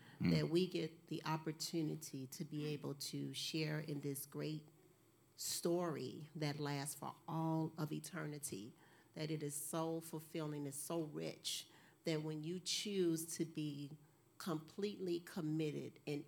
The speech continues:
Speaker 2: in, you get to come alive. You get to become free. You get to know God in ways that you never,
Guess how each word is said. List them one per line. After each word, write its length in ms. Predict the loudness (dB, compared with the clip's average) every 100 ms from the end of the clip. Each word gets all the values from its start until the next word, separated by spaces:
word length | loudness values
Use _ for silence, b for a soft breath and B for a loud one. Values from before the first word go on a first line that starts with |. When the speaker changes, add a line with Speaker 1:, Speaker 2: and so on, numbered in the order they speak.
| -2
Speaker 2:
in, 500 | 0 0 -2 -6 -10 -14 -8
you 840 | -4 0 0 2 4 2 0 -6 -10 -4
get 220 | -4 -4
to 80 | -10
come 400 | -10 -10 -8 -4
alive. 560 | -4 -2 -4 -6 -10 -8
You 560 | -4 0 2 4 2 0 -2
get 240 | -4 -4
to 120 | -6
become 400 | -10 -12 -10 -10 -10 -16
free. 360 | -12 -10 -10 -14 B B B -8
You 460 | 2 8 8 8
get 220 | 4 0 2
to 220 | 0 0 0
know 480 | 0 0 2 0 -4 -8 B B B 0
God 380 | 4 6 6 2
in 220 | 4 4 6
ways 340 | 6 6 4
that 280 | 2 2 2
you 80 | 2
never, 600 | 0 -2 -2 -2 -2 -4